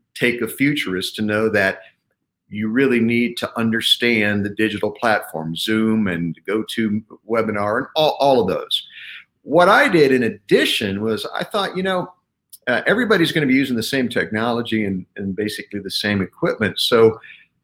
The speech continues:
I said, "I don't really want to produce," which is what you effectively have to do, uh, when you're speaking digitally. "I wanna present." So I partnered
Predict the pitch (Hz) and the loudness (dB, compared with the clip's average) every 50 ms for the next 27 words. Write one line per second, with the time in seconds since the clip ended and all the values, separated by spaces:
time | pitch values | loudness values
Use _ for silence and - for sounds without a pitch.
0 | _ - 147 185 226 220 - 214 175 - - 190 262 269 233 - 135 139 147 160 | _ 0 0 2 2 2 2 2 2 2 2 2 4 4 2 2 4 4 4 6
1 | 156 151 135 113 101 101 104 107 113 113 120 117 - - - - 113 - - - | 6 6 4 4 2 0 -2 0 0 0 0 -2 -6 -10 -8 -6 -6 -6 -8 -6
2 | - 113 101 92 90 - - 117 123 113 95 85 90 98 - - - - - - | -4 -4 -4 -4 -4 -2 0 0 2 2 0 -2 -2 -4 -4 -4 -4 -6 -8 -10
3 | _ - 98 92 - 101 92 87 107 110 110 101 101 101 90 - - 113 110 110 | _ -6 -6 -4 -4 -6 -4 -2 -2 -2 -2 -2 -2 -4 -4 -2 -2 -2 -2 0
4 | - 98 82 92 95 90 95 104 98 95 - - 87 87 85 - 151 151 101 90 | -2 -6 -6 -4 -4 -2 0 0 -2 -2 -4 -6 -10 -8 -4 0 0 2 2 2
5 | 90 110 135 139 - - 98 92 90 90 98 98 98 92 92 90 - - - 92 | 0 -2 -4 -6 -6 -4 -4 -2 -2 -2 0 0 0 0 -2 -2 -4 -4 -4 -6
6 | 87 - 90 87 78 85 85 80 - 92 98 113 - - 135 143 135 107 107 113 | -6 -6 -6 -4 -4 -4 -4 -4 -4 -2 -2 0 0 0 0 2 2 2 0 0
7 | 113 - 135 135 170 214 143 - - - - - - 135 135 135 135 - - 208 | 0 0 0 2 2 2 0 0 -2 -4 -2 2 4 4 4 4 2 2 2 2
8 | 247 - - 120 110 107 117 127 160 | 2 2 2 2 2 2 2 0 -2